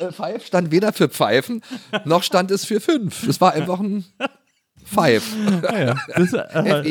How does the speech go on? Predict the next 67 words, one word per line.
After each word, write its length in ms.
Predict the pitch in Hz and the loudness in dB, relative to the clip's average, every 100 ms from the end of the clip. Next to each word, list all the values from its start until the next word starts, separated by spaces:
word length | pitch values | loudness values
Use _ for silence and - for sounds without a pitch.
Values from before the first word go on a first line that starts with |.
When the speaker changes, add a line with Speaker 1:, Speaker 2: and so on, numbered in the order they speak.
| 151 156 | -6 -8
Speaker 1:
I 40 | |
F. 300 | 92 - - - | -8 -10 -12 -8
Speaker 2:
das 100 | 170 | 0
ist 40 | |
ja 60 | 196 | 0
genial. 420 | 165 151 117 104 104 | 2 0 0 -2 0
Speaker 1:
Aber 120 | 147 | 0
crazy 580 | - 160 180 117 65 60 | 0 0 0 -2 -6 -16
halt. 200 | 57 - | -18 -8
Speaker 2:
Aber 200 | 127 147 | 0 0
crazy, 340 | - 160 120 101 | 2 2 2 0
natürlich. 380 | 120 180 196 | 2 4 4
Speaker 1:
Crazy 60 | 170 | 2
Speaker 2:
Das 80 | - | 0
war 80 | 123 | -2
Speaker 1:
auch. 40 | |
Speaker 2:
sehr 100 | 131 | -2
Speaker 1:
Das 60 | 117 | -4
Speaker 2:
wichtig. 120 | 104 | -4
Speaker 1:
klang 180 | 127 110 | -4 -2
halt, 180 | 107 - | -4 -6
Speaker 2:
Äh, 200 | 90 104 | -6 -4
Speaker 1:
ja. 100 | 110 | -4
Speaker 2:
das 160 | 110 | -8
ist 80 | - | -10
unberechenbar 720 | - 160 143 120 123 110 98 92 | -4 0 0 0 -2 -2 -2 -2
Speaker 1:
Ja, 120 | 135 | -6
Speaker 2:
sozusagen. 280 | 98 98 101 - - | -6 -8 -10 -14 -6
Speaker 1:
klang 200 | 113 127 | -4 -2
halt 120 | 127 | 2
Hip-Hop. 360 | 135 - 73 - _ - | 2 0 -10 -14 _ 0
Speaker 2:
Ähm, 220 | 143 147 - | 0 0 -4
du 140 | 143 | -4
bist 220 | 147 240 | -2 0
ja 80 | 254 | 0
dann, 420 | 165 160 175 208 | 2 2 2 -2
äh, 600 | - 147 147 151 143 127 | -2 2 4 4 2 0
ähm, 340 | 147 147 147 - | 0 0 -4 -6
äh, 200 | 131 139 | -2 -2
du 80 | 139 | -2
bist 120 | 196 | -2
ja 60 | 175 | 0
dann 120 | 165 | 0
in 40 | |
die 40 | 160 | 2
Ballettschule, 580 | 147 143 - - 101 98 | 4 2 2 -2 0 2
ne? 100 | 143 | 2
Also 100 | 135 | 2
es 80 | 127 | 4
war 80 | 135 | 2
ja 60 | |
quasi 200 | 127 123 | 4 2
nach 140 | 120 123 | 2 2
den 120 | 104 | 0
Crazy 260 | - 90 90 | -2 -4 -4
Five. 320 | - 90 - 101 | -10 -10 -8 -2
Speaker 1:
Ja, 160 | 101 | 0
genau. 180 | 76 107 | 0 0
Speaker 2:
Ja, 40 | |
muss 120 | 123 131 | 2 4
ja, 120 | 95 | 2
du 200 | 80 - - | 0 -8 -6
Speaker 1:
Dadurch 600 | 104 107 104 127 117 - | 0 2 4 4 4 -2
regelrecht. 520 | 95 95 82 85 - - | -2 0 -2 -6 -10 -6
Also, 160 | 92 107 | -2 0
Speaker 2:
Ja, 60 | |
ja. 140 | 101 | -2